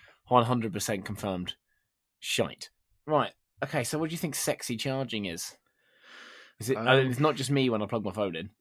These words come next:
Speaker 2: It has someone three D printed a, uh, odd-shaped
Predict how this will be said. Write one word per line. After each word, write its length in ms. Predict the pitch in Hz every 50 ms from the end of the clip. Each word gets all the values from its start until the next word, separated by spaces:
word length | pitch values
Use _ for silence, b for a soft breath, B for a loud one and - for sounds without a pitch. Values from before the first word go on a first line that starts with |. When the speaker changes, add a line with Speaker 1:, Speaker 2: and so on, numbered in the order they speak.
| _ _ _ _ _ _ _ _ _ _
Speaker 2:
It 220 | 123 120 123 117 113
has 320 | 107 110 120 117 110 113
someone 840 | - - - 127 120 117 117 117 113 110 107 107 107 107 104 - - - _ _ _ _ -
three 500 | - - - - - - 123 117 113 107
D 180 | 101 107 104 101
printed 680 | - - - 110 104 98 - - 101 95 87 - - - _ _ -
a, 800 | 95 95 95 92 92 92 92 90 90 90 90 90 90 87 - - - _ -
uh, 380 | 90 90 90 90 87 87 85 - - _ _ _ -
odd-shaped 1040 | 92 92 92 90 - - - - - - - 87 87 - - - - - - -